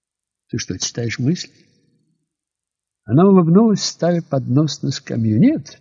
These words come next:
просто я знаю, что от разговоров у мужчин разыгрывается жажда, а уж голодны они всегда. Даже дамам иногда хочется есть и пить, не знаю, поверите вы мне или нет.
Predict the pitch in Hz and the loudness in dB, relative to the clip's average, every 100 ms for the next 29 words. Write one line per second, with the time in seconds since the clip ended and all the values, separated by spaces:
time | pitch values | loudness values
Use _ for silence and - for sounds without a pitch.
0 | _ 220 226 - 151 147 110 135 202 202 | _ -10 -10 -6 -2 0 2 2 2 0
1 | - 123 120 123 120 120 135 220 190 143 | -4 -6 -4 -2 0 0 2 2 -2 -2
2 | 127 123 - - 202 196 - - - - | 0 0 -2 -2 0 -2 -6 -20 -18 -4
3 | 117 120 220 226 214 202 185 131 151 170 | 0 2 2 2 2 2 2 4 4 4
4 | 175 170 143 151 139 - - - _ _ | 0 -4 -2 -2 -2 -8 -14 -20 _ _
5 | _ 110 175 247 185 139 120 147 143 - | _ 2 4 4 2 0 0 -2 -4 -8
6 | 117 110 107 226 240 190 147 247 254 202 | -6 -2 2 4 6 6 6 4 4 0
7 | 180 160 160 143 165 - - 151 165 147 | 0 0 -2 0 -4 -4 0 2 4 2
8 | - 127 196 190 143 131 147 170 143 135 | 0 0 0 2 4 4 4 2 2 2
9 | 214 262 196 214 190 175 156 143 139 127 | 4 2 0 -2 0 2 4 6 6 2
10 | 110 | 0